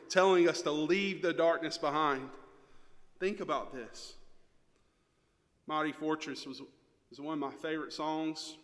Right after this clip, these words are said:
In verse three, it says, "And though this world with devils filled should threaten to undo us, we will not fear, for God hath willed his truth to triumph through us."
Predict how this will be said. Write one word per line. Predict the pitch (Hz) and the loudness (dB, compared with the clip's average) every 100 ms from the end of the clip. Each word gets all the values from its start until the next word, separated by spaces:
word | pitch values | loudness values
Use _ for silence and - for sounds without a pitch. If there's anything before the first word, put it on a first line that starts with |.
| _ _ _ _ _ _ _ _ _ _ _ _ _ _ _ _ - | _ _ _ _ _ _ _ _ _ _ _ _ _ _ _ _ -6
In | |
verse | 143 151 - | -2 -2 -4
three, | 151 160 156 | -2 -2 -2
it | - | -2
says, | 156 143 139 | -2 -2 -2
"And | 139 | 0
though | 156 180 | 4 4
this | 175 165 - | 4 0 -2
world | 147 160 165 165 160 | 0 2 4 2 0
with | 147 139 - - | -6 -8 -10 -2
devils | 156 160 160 156 - | 0 0 -2 -4 -6
filled | - 156 160 160 160 - - - - _ _ | 0 0 2 0 -2 -10 -20 -20 -20 _ _
should | - 147 139 | -4 -4 -4
threaten | 151 170 190 185 185 | 2 6 6 2 -6
to | 175 170 165 | -2 0 0
undo | 139 147 151 | 0 0 0
us, | 113 101 - - - - _ _ _ | -2 -4 -8 -10 -18 -20 _ _ _
we | 135 151 | -4 -4
will | 143 135 190 208 208 | -2 -2 2 4 4
not | 202 190 185 - - | 4 2 2 -2 -8
fear, | 180 165 131 123 127 - - - | -2 0 0 -2 -8 -18 -20 -8
for | 143 | -8
God | 139 165 170 180 185 | -6 -2 2 4 4
hath | 170 165 156 | 2 -2 -2
willed | 147 156 135 123 - - - - | -2 0 0 -4 -8 -18 -20 -8
his | 165 143 - | -6 -4 -6
truth | - - 208 247 151 120 - - - - _ - | -6 -2 0 2 2 0 -12 -18 -20 -20 _ -16
to | 131 | -14
triumph | - 143 139 123 95 - - _ | -6 -4 -4 -6 -12 -20 -20 _
through | 160 170 131 - | -4 -2 -2 -8
us." | - - | -10 -10